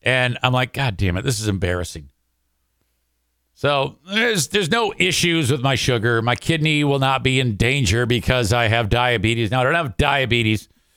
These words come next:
Uh, this morning, I sat down and had a little thing of yogurt, which has plenty of protein in it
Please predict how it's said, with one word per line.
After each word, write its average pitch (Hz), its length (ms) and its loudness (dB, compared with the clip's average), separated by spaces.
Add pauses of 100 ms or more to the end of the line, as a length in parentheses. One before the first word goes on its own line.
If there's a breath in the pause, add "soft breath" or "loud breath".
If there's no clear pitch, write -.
(920 soft breath)
Uh, 123 320 2
this 139 260 -2
morning, 156 320 0
I 151 80 2
sat 143 340 -2
down 143 280 0
and 139 100 -6
had 135 140 0
a 131 140 0
little 147 260 -2
thing 165 320 -2
of 131 100 -2
yogurt, 156 800 -2 (400)
which 127 220 -4
has 147 320 0
plenty 180 340 0
of 151 120 -4
protein 156 560 -2
in 143 120 2
it - 280 -4